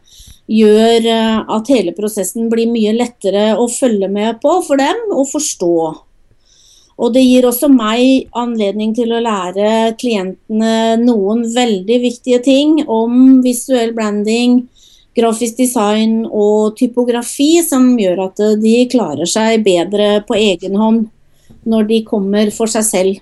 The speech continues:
i egne bedrifter og skal styre med dette her alene. Og brandboxes, det gir også klienten, eh,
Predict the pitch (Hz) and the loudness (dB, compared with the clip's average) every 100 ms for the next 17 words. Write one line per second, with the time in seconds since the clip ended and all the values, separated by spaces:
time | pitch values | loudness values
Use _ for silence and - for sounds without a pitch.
0 | _ 208 208 - 196 175 190 190 208 196 | _ 0 0 2 0 0 -2 -2 -2 -2
1 | 185 - 196 202 190 - 196 - - 185 | -6 -6 -2 -2 -2 -4 -4 -4 0 0
2 | 170 185 190 185 185 190 180 165 190 190 | 2 0 -2 -4 -4 -4 -2 -2 0 -2
3 | 180 180 180 214 - _ _ - - - | -2 -2 -2 -4 -8 _ _ -20 -20 -20
4 | - _ _ 240 240 240 240 247 262 - | -20 _ _ -2 2 0 2 2 0 -2
5 | 294 277 240 240 220 233 262 247 220 247 | -6 -6 -4 -2 -2 0 2 2 -2 -2
6 | 247 254 254 254 208 202 - - 240 254 | 0 0 0 -4 -4 -8 -12 -8 -2 0
7 | 262 226 _ _ - 220 220 220 220 220 | 0 -2 _ _ -8 -2 0 2 0 0
8 | 220 | 0